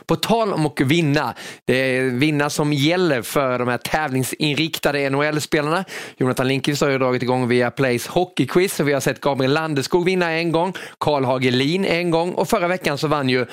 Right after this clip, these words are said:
Henrik Lundqvist. Nu är det dags för ny omgång.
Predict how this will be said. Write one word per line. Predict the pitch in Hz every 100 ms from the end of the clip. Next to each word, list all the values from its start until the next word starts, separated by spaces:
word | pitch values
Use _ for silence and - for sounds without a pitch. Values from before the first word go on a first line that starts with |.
| - -
Henrik | - 180 131 120 -
Lundqvist. | 143 156 156 - 110 -
Nu | 151
är |
det | 185
dags | 196 -
för | 202
ny | 190 226 226
omgång. | 208 202 160 196